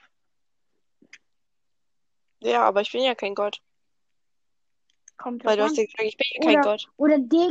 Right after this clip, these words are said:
Speaker 1: Äh, kein
Speaker 2: gehört ja auch
Speaker 1: Mensch.
Speaker 2: nicht zu den Menschen.
Speaker 1: Ja, natürlich.
Speaker 2: Nein, der ist ein spezieller Mensch.
Speaker 1: Nee, das ist aber ein Mensch.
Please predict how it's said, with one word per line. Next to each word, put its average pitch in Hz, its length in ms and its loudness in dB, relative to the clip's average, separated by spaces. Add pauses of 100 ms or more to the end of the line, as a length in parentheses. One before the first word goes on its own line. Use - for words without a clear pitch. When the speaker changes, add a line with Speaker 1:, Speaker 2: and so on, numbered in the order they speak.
Speaker 1:
Äh, 302 120 6
kein - 20 0
Speaker 2:
gehört 277 320 0
ja 247 80 -6
auch - 60 -4
Speaker 1:
Mensch. 370 160 -2
Speaker 2:
nicht - 160 -4
zu 294 100 -4
den 269 180 -2
Menschen. 254 500 -8 (1160)
Speaker 1:
Ja, 202 180 -2
natürlich. 220 680 -8 (1000)
Speaker 2:
Nein, 247 580 -4
der 233 160 -4
ist 233 100 -10
ein 233 80 -10
spezieller 302 520 -6
Mensch. 247 260 -6 (1200)
Speaker 1:
Nee, 247 120 6
das 233 140 -4
ist 254 140 -4
aber 262 160 4
ein 247 140 2
Mensch. 269 500 0